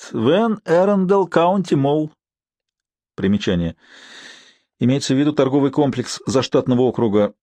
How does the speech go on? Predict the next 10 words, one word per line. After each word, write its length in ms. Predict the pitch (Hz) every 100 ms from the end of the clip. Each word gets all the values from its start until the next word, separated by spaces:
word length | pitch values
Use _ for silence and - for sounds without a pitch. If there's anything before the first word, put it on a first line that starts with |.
| _
Энн 240 | 117 117
Эрендел, 540 | 135 139 135 110 92 87
штат 300 | - 104 -
Мэриленд, 540 | 139 139 117 92 - _ _ _
в 80 | -
смысле 440 | - 123 117 110
глуши 500 | 101 117 143 165 -
места 380 | 104 110 117 120
не 100 | 120
бывает. 560 | 123 117 85 80 -